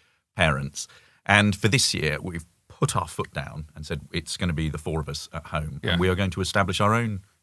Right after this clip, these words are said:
Speaker 1: Christmas." But my wife and I both bring different Christmas traditions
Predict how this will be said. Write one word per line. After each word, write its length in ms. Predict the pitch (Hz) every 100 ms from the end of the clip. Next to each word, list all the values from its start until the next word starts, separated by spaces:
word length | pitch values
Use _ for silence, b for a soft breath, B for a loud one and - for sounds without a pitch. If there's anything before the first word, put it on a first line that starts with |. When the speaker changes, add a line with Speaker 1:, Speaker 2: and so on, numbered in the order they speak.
| -
Speaker 1:
Christmas." 280 | - 76
But 280 | - 127 - b b b
my 100 | 107
wife 260 | 98 107 107
and 80 | 85
I 100 | 78
both 380 | 78 101 - -
bring 380 | 98 82 71 76
different 360 | - - 85 -
Christmas 340 | 95 - 82
traditions 680 | - 92 120 - 65 -